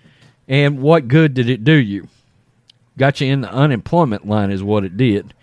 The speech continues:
Now, uh, I don't know what Rachel Nichols' plans are, but most likely, my guess, standard operating procedure would be to go to F S one because so many of, uh,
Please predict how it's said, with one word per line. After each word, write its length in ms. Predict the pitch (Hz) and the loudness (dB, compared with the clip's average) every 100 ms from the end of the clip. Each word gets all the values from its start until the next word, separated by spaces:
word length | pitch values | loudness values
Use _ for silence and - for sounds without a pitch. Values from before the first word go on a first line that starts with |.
| _ _ _ | _ _ _
Now, 420 | 208 240 185 123 - _ _ _ - | 0 0 0 -4 -18 _ _ _ -2
uh, 240 | 160 156 156 | 2 2 2
I 140 | 196 | 0
don't 160 | 254 220 | 0 2
know 80 | 202 | 2
what 300 | 185 180 139 | 4 2 0
Rachel 300 | 180 160 156 | 0 0 0
Nichols' 380 | 147 147 131 - | 2 0 -2 -4
plans 480 | - 226 180 147 | 0 2 2 2
are, 220 | 127 127 127 | 2 2 0
but 200 | 131 175 | -2 0
most 340 | 226 208 - | 2 2 0
likely, 500 | 165 214 196 196 202 | 0 2 2 0 -2
my 240 | 139 131 | 0 -2
guess, 560 | 123 175 196 190 165 - _ _ _ _ | 0 2 4 2 0 -6 _ _ _ _
standard 460 | - 165 185 190 185 | -10 -2 2 4 4
operating 560 | 170 160 160 147 135 113 | 4 4 2 2 0 -2
procedure 720 | 117 - 202 190 175 165 - - | -4 2 2 2 0 -2 -4 -4
would 160 | 139 | -2
be 140 | 131 139 | 2 2
to 80 | 127 | 2
go 220 | 139 139 | 0 2
to 160 | 131 | 0
F 220 | 123 123 131 | 0 0 0
S 200 | 117 - | -2 -2
one 460 | 110 107 101 101 - _ _ _ _ - | -4 -2 -2 -4 -12 _ _ _ _ -2
because 400 | 131 151 139 131 | 0 2 0 2
so 200 | 160 147 | 0 0
many 400 | 131 131 123 131 | 2 0 0 -2
of, 400 | 120 120 110 92 _ _ _ _ _ - | 0 0 -2 -6 _ _ _ _ _ -4
uh, 320 | 160 147 | 2 2